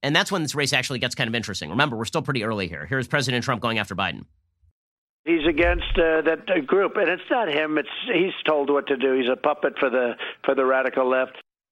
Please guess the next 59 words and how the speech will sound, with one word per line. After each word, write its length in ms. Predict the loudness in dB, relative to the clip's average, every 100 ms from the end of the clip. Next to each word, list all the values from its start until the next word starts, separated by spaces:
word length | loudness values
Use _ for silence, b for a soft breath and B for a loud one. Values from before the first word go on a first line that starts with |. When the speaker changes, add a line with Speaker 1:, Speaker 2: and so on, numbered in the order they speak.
| _ _ -14 -14 -6 -4 -4 -2
Speaker 1:
Okay, 100 | -2
so 260 | 2 0 -2 -14 -2
he 100 | 0
is 140 | 2
correct 340 | 2 0 0 -12 _ -8
about 240 | 0 0 0
this. 220 | -4 -6 _ _ _ -6
And 160 | -4 -2
what 200 | 2 2
does 120 | 2
the 60 |
radical 260 | 0 0 0
left 100 | -2
look? 160 | -2 2
They're 160 | 2
in 80 | 4
the 80 | 2
ascendant. 440 | 0 0 -2 -8 _ _
They're 100 | 2
in 80 | 4
the 60 | 2
ascendant. 420 | 2 0 -2 -4
You 60 |
can 120 | -2 2
watch 220 | 0 0
it 60 |
happening 400 | 0 0 0 -6 -8 _ -2
in 120 | 0
real 200 | 2 2
time. 200 | 2 0 2
A 140 | 2
O 80 | 2
C 180 | 0 -2
yesterday 500 | -2 -4 -4 -6 -6 _
said 140 | -2 2
about 160 | 2
the 60 | 0
Green 200 | 0 0
New 100 | 0
Deal 180 | 0 -2
that 140 | -2
they 60 | -2
have 120 | 0
been 140 | 2
moving 320 | 2 2 2 0
through 160 | -2
the 80 | 0
Democratic 420 | 0 0 -2 0
halls 180 | -2 -4
of 60 | 0
power 300 | 0 0 b b
and 100 | 0
they 60 | 2
are 80 | 2
gaining 280 | 0 -2
support 460 | -2 -4 0 0 0 _
for 100 | -2
their 100 | 0
insane 580 | 0 0 2 2 2 0